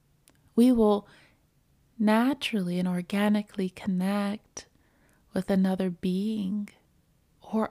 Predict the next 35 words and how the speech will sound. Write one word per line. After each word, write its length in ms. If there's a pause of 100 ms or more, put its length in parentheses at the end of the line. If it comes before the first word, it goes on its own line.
(100)
other 260
beings 520 (760)
that 200
can 160
help 480
us 460
to 160
evolve 500
on 160
our 260 (480)
journey 600 (1600)
without 360
us 220
even 420 (440)
trying 640
to 160
make 240
that 160
happen 380
or 180
to 80
force 540
it 240 (100)
or 80
to 140 (100)
guess, 500 (300)
"I 100
think 240
that 180
person's 340
gonna 160
have 200
the 140
answer." 340
No, 460